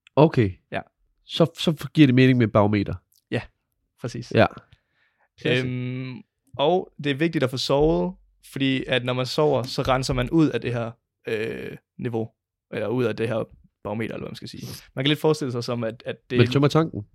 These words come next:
Speaker 2: Ja, præcis.
Speaker 1: Ja.
Speaker 2: Ja, det er noget, der hober sig op, og hvis, hvis du ikke får det tømt ud, så, øh, så, så er du bare hammer, hammer træt. Øhm, og det er derfor, det er vigtigt at få en god nats søvn, som er på de der syv, otte timer, fordi at el-, hvis man ikke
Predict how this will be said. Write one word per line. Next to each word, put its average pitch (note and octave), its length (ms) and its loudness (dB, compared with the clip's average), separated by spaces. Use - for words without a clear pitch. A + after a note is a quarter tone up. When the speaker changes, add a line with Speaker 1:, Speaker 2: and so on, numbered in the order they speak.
Speaker 2:
Ja, E3 120 2
præcis. B2+ 480 -6
Speaker 1:
Ja. B2+ 120 2
Speaker 2:
Ja, A#2 200 -2
det D3+ 60 -4
er - 20 -4
noget, D3+ 120 2
der D3+ 60 2
hober C#3 160 0
sig C#3 120 -2
op, F#3+ 100 2
og B2+ 100 -4
hvis, B2+ 300 -6
hvis C3+ 200 -6
du C#3+ 100 -6
ikke C#3+ 120 -6
får B2+ 80 -2
det A#2+ 140 -8
tømt C3+ 240 -4
ud, D3 300 -2
så, B2+ 340 -2
øh, - 180 -8
så, A#2 240 -8
så C#3+ 100 0
er B2+ 40 4
du B2 60 0
bare A2+ 180 -4
hammer, A2+ 200 -4
hammer - 180 -12
træt. - 260 -14
Øhm, B2 380 -4
og C3 100 0
det C3+ 40 -2
er C#3+ 100 2
derfor, D3 120 4
det C#3 80 2
er B2 40 0
vigtigt D3 340 -2
at B2 200 -6
få D#3 100 2
en C#3 80 0
god C#3+ 160 0
nats A#2 200 -2
søvn, D#3+ 300 -2
som A#2+ 160 -6
er A#2+ 60 -2
på B2 80 -6
de B2 100 -6
der A#2+ 80 -2
syv, B2 200 -8
otte C3+ 160 -4
timer, F3+ 300 -2
fordi C3+ 180 -4
at B2 160 -4
el-, C3 260 -6
hvis C#3 140 -8
man C#3 160 -2
ikke C#3+ 160 -6